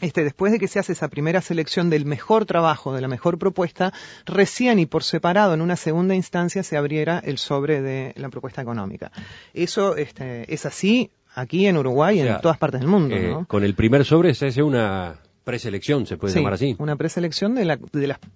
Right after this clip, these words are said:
Speaker 1: calidad de la propuesta, este, estratégica, creativa y del, y de los antecedentes y de la capacidad que tiene la agencia para poder llevar adelante ese trabajo.
Speaker 2: Mm,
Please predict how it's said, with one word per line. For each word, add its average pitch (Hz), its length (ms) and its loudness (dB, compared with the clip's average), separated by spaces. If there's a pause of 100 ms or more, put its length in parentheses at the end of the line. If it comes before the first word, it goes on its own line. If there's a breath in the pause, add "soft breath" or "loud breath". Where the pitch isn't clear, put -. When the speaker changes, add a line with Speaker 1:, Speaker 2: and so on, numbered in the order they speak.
(180)
Speaker 1:
calidad 165 520 2
de 233 80 2
la 160 120 0
propuesta, 143 1000 -6
este, 123 720 -8
estratégica, 139 640 -2
creativa 135 800 0
y 131 160 -4
del, 120 400 -2
y 131 140 -6
de 127 140 -2
los 123 160 -6
antecedentes 156 760 0
y 156 40 0
de 135 80 0
la 131 120 -2
capacidad 135 400 -6
que 170 100 -2
tiene 160 180 -2
la 143 100 -2
agencia 180 400 -4
para 135 180 -6
poder 131 240 -6
llevar 139 180 -4
adelante 135 360 -6
ese - 120 -12
trabajo. 139 460 -2
Speaker 2:
Mm, 87 220 -12